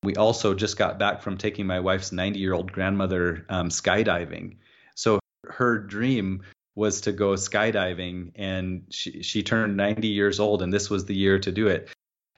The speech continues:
I'm scared to death of heights, but we did it. We jumped out of a plane, <laughs> and it was wonderful. <laughs> And that kind of adventure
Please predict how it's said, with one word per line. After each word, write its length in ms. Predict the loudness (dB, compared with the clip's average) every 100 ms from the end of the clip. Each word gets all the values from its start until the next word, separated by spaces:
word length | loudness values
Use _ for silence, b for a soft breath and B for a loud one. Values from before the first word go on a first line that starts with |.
| 2
I'm 180 | 2 2
scared 340 | 0 0 0
to 60 | 0
death 320 | 0 -2 -4
of 80 | -6
heights, 480 | -4 -4 -6 -14 B B B -10
but 100 | -6
we 140 | -6
did 200 | -2 -2
it. 140 | -2
We 140 | -2 -2
jumped 300 | 0 -2 0
out 120 | -2
of 60 | -2
a 80 |
plane, 420 | -4 -2 -2 -4 -4 -2
<laughs> 140 | 2
and 600 | 2 2 -2 0 -6 -2
it 100 | 0
was 180 | 0 -2
wonderful. 680 | 0 -2 -2 -4 -6 -6 -12 _
<laughs> 40 | _ B B -10 -8 -4 -4 -4 -6 -6 -6 -6 -6 -6 B B
And 180 | 0 2
that 180 | 2 2
kind 180 | 0 0
of 100 | -4
adventure 640 | -6 -6 -6 -6 -8